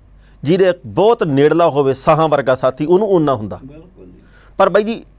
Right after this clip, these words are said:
Speaker 1: ਜੇ ਦੀਪ ਸਿੱਧੂ ਅੱਜ ਵੀ ਹੁੰਦਾ
Speaker 2: ਜੀ।
Speaker 1: ਤਾਂ ਹੋਰ ਵੀ ਕੋਈ, ਅਕਸਰ ਫਿਲਮਾਂ ਦੇ ਬਾਰੇ ਯੋਜਨਾ ਬਣਦੀ ਸੀ ਵੀ ਇੱਕ ਆਪਾਂ ਆਹ ਕਰਾਂਗੇ,
Speaker 2: ਬਹੁਤ
Speaker 1: ਕਿਆ
Speaker 2: ਕੁਛ,
Speaker 1: ਕਰਾਂਗੇ?
Speaker 2: ਬਹੁਤ ਕੁਛ ਸੀ ਜੀ। ਅਸੀਂ ਖਾਲੜਾ ਸਾਹਿਬ ਤੇ ਕਰਨੀ ਸੀ।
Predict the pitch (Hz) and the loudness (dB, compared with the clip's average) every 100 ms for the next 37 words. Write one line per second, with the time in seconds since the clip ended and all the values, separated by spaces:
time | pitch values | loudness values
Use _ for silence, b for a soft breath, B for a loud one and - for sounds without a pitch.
0 | _ - 127 147 196 135 165 - 180 175 | _ -18 -2 2 2 2 -2 -2 -2 -2
1 | 190 160 147 143 160 143 120 104 - - | -2 -2 0 -2 -2 0 -2 -6 -10 -20
2 | 123 139 135 b b b - - 202 190 | -20 -18 -18 b b b -20 -4 0 2
3 | 156 180 214 247 226 214 214 180 - 202 | 4 4 2 0 -2 -2 -4 -6 -2 -2
4 | 190 - 180 185 202 190 170 175 156 156 | -2 -4 -6 -2 -2 -2 -2 0 0 0
5 | 165 151 147 156 165 156 156 156 143 156 | 0 -2 -2 -4 -2 0 0 -2 -2 0
6 | 156 175 175 156 170 220 269 165 165 139 | 2 2 0 0 0 2 2 2 0 -2
7 | 131 190 240 262 262 240 240 226 240 226 | -4 -6 -6 -4 -8 -8 -12 -10 -10 -8
8 | 247 247 196 202 208 220 214 220 226 220 | -8 -4 -2 0 0 -2 -2 -2 -4 -6
9 | 226 208 190 196 190 208 | -10 -8 -10 -10 -12 -14